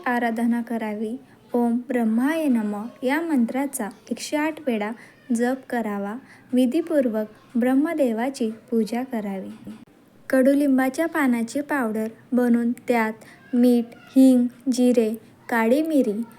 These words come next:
साखर घालून सेवन करावे. यामुळे वर्षभर आरोग्य चांगले राहील, शारीरिक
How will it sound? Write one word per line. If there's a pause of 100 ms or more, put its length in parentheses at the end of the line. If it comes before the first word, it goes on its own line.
(120)
साखर (300)
घालून (120)
सेवन
करावे. (420)
यामुळे (160)
वर्षभर
आरोग्य (220)
चांगले
राहील, (420)
शारीरिक